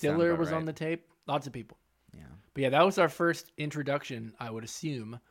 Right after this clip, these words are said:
Speaker 1: to ska music was on Elmo Palooza.
Speaker 2: I'm sure we didn't, like, as kids say, "Oh man, this ska thing's really cool." Like, I'm
Speaker 1: No.
Speaker 2: sure we weren't, like, really into ska all of a
Speaker 1: No,
Speaker 2: sudden.
Speaker 1: but I always knew they were on Elmo Palooza. Like, even, like,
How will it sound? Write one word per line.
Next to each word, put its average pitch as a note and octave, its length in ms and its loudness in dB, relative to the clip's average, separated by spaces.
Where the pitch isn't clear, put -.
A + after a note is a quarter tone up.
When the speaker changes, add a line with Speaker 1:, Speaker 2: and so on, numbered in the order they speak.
Speaker 1:
to A2+ 420 -4
ska C#3+ 400 -6
music G#2 420 -10
was A#2+ 260 -10
on A#2+ 200 -10
Elmo C#3 340 -6
Palooza. D#3+ 540 -4
Speaker 2:
I'm E3 160 2
sure B3 400 8
we D3+ 260 4
didn't, E3+ 360 2
like, A#2+ 220 -2
as B2 220 0
kids B2 360 -4
say, G2+ 320 -2
"Oh A#2 180 2
man, G#2+ 260 -2
this G#2+ 140 -6
ska A2 300 2
thing's G#2+ 240 -4
really G#2 200 -2
cool." A#2+ 500 0
Like, C3 180 4
I'm C#3 120 8
Speaker 1:
No. D#3 100 2
Speaker 2:
sure F3 140 10
we E3 80 10
weren't, D3+ 260 8
like, B2+ 180 4
really C#3 440 6
into A#2+ 180 4
ska - 220 2
all C3 400 8
of A#2 100 0
a - 20 4
Speaker 1:
No, G3 160 12
Speaker 2:
sudden. A3+ 220 8
Speaker 1:
but - 60 4
I F#3+ 180 10
always F#3+ 720 6
knew C#3+ 560 2
they C#3 140 -2
were C#3 140 2
on C#3+ 160 0
Elmo B2 240 -6
Palooza. C3+ 380 -6
Like, C3 260 -2
even, F#3 360 2
like, D3 280 2